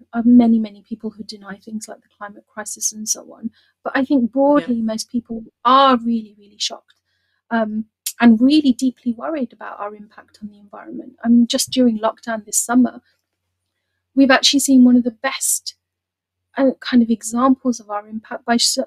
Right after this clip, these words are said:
Speaker 1: showing what's happened during lockdown. The, the momentarily
Speaker 2: Mm.
Speaker 1: kind of recovering planet gives us a glimpse of both what we've done, but also what we could do if we chose to act.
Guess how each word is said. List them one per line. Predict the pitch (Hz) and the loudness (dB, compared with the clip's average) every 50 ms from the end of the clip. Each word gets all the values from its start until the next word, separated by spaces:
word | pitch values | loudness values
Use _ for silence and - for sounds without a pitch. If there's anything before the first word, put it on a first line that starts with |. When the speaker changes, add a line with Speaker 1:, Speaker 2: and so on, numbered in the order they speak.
| - | -4
Speaker 1:
showing | 247 - - 262 262 262 262 254 | -2 -2 -2 0 2 2 2 2
what's | 254 - - - - | 2 0 -4 -10 -16
happened | - _ _ - 254 247 | -20 _ _ 2 4 4
during | - 254 254 247 254 | 4 2 0 0 0
lockdown. | 294 320 - _ _ 240 226 214 214 220 | -2 -6 -14 _ _ -12 -12 -12 -12 -18
The, | - - - 240 247 240 | -20 -4 0 2 2 4
the | 254 247 | 6 6
momentarily | 247 247 269 269 277 269 285 277 262 - - 254 247 247 214 208 214 240 240 | 6 6 8 8 6 6 6 6 4 2 -2 -8 -6 -4 -4 -4 -4 -6 -10
Speaker 2:
Mm. | _ _ _ _ _ _ _ _ _ | _ _ _ _ _ _ _ _ _
Speaker 1:
kind | _ 262 247 240 | _ 2 2 2
of | - - | 0 -4
recovering | 233 - - - - 262 247 - - 247 240 233 220 220 | -10 -12 -12 -6 -4 -4 -4 -2 -2 -4 -4 -4 -6 -8
planet | - _ - 247 240 226 - - - 254 _ _ | -10 _ -6 -6 -6 -6 -6 -12 -20 _ _ _
gives | - 262 254 226 - 247 | -4 -4 -4 -2 -4 -6
us | 233 - - | -6 -8 -10
a | 226 | -10
glimpse | - 240 233 220 - - - - - _ _ _ _ - | -8 -8 -8 -8 -6 -8 -10 -12 -12 _ _ _ _ -8
of | 240 226 - - | -8 -8 -2 2
both | 254 269 277 247 | 2 2 2 2
what | - 269 262 - | 0 -2 -2 0
we've | 233 226 214 - _ _ | -2 -4 -6 -6 _ _
done, | - 254 262 240 208 - 233 254 - _ _ _ _ _ _ _ _ _ | -4 -4 -4 -4 -6 -6 -6 -6 -6 _ _ _ _ _ _ _ _ _
but | 262 - | -2 0
also | - 285 269 240 - 269 247 | 2 2 2 2 2 2 0
what | 233 220 254 - - | 2 0 0 0 0
we | 254 247 | -2 -4
could | - - - - - 294 254 - _ | -4 -6 -12 -6 -4 -4 -4 -4 _
do | - 247 247 220 208 214 _ | -6 -4 -4 -4 -6 -8 _
if | - 240 - _ - | -10 -10 -8 _ -4
we | 240 226 | -4 -4
chose | - - - 233 220 214 - | -4 -6 -6 -6 -6 -6 -8
to | - - - | -12 -10 -8
act. | 208 202 - _ _ _ - - | -8 -8 -8 _ _ _ -20 -20